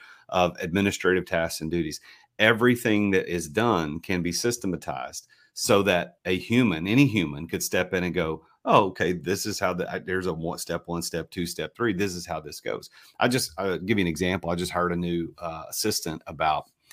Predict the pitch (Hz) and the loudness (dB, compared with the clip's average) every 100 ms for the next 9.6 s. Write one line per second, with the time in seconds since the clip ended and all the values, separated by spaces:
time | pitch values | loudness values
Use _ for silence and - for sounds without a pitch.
0 | - - _ - 82 82 95 85 85 87 | -20 -20 _ -6 -2 0 0 0 0 0
1 | 90 80 73 65 - 87 90 85 82 82 | 0 -2 -4 -4 -10 -8 -6 -4 -4 -6
2 | - 87 85 80 90 98 139 117 101 95 | -6 -4 -4 0 6 8 8 6 4 0
3 | 95 82 90 87 95 90 87 80 80 98 | 0 0 0 -2 -4 -4 0 0 2 2
4 | 90 85 82 82 80 - 92 87 82 - | 2 -2 -4 -4 -8 -6 -2 -2 -4 -8
5 | _ - - 104 95 87 - - 107 107 | _ -18 -6 -4 -4 -6 -12 2 4 4
6 | 92 90 92 85 92 131 175 123 127 123 | 2 -4 -4 -4 4 8 8 6 2 2
7 | 110 80 78 135 139 78 73 - 90 95 | 0 0 2 0 0 -4 -6 -8 -4 -2
8 | 87 87 98 92 92 90 82 104 117 92 | -2 -2 -4 0 0 0 0 -2 -2 -4
9 | 82 80 76 80 113 95 | -6 -8 -8 0 0 0